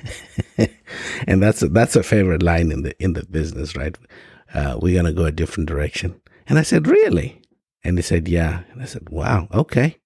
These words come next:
Um, is there, i-, do you have, uh, some feedback for me? I'm, I'm okay leaving, but do you have some feedback for me? What is this about?"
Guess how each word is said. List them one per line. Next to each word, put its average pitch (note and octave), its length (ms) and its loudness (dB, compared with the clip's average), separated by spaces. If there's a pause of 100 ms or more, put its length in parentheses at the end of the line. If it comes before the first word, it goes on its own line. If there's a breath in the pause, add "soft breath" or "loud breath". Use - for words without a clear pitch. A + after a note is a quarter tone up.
(340)
Um, F#2+ 600 2 (300)
is F#2 180 0
there, G2 240 4
i-, F2 240 0
do F2+ 200 -2
you G2 100 4
have, F2+ 300 2
uh, E2 280 0 (540)
some F2 380 0
feedback A#2+ 540 0
for - 120 0
me? C#3+ 260 2 (1040)
I'm, G2+ 220 0
I'm F2 180 -2
okay A2+ 240 0
leaving, G#2 420 4
but F2 160 -2
do G2 60 -6
you G2+ 40 4
have G2 100 2
some - 180 -4
feedback - 440 -4
for - 60 -12
me? E2 100 -6
What G#2 180 2
is A2 120 0
this A#2 140 -2
about?" F2+ 360 -2